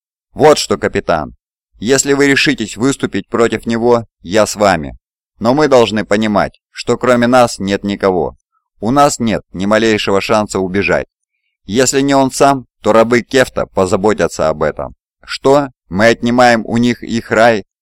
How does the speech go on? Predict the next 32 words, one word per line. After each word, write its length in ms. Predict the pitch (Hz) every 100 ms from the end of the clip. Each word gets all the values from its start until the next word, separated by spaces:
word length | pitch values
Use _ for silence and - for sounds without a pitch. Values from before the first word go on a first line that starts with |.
| _ _
Это 220 | 92 104
самоубийство, 800 | 123 127 127 127 123 110 - 78
капитан, 560 | 78 80 85 80 69 65
не 140 | - 104
меньше. 500 | 107 95 80 - 67 _ _ _
И 100 | -
если 320 | 92 123 123 120
они 200 | 123 117
заподозрят 720 | 101 104 110 120 104 95 -
мисс 280 | 107 107 85
Демерест, 580 | 110 113 120 120 - _ _ _ _
узнают 500 | - 98 123 120 113
что-нибудь 540 | - - 113 110 101 104
о 80 | 107
ней, 340 | 120 117 104 _ _
боже, 480 | - 107 113 71 62 -
мне 260 | 92 117
не 120 | 139 139
хочется 440 | - 139 101 101
думать 360 | 85 95 85 90
об 180 | 85
этом. 300 | 82 78 65 - _ _ _ _ _ -
Нет, 280 | 135 113 -
нужно 380 | 101 120 110 117
найти 280 | 117 113 123
какой-нибудь 600 | 104 - 113 101 92 85
другой 360 | 98 95 98
путь, 300 | - 90 -
капитан. 540 | - 78 92 80 73 64 _ _ _ _ _ _ _
«Я 240 | 80 104 110
хочу 300 | 135 143 135
сказать, 420 | - 131 139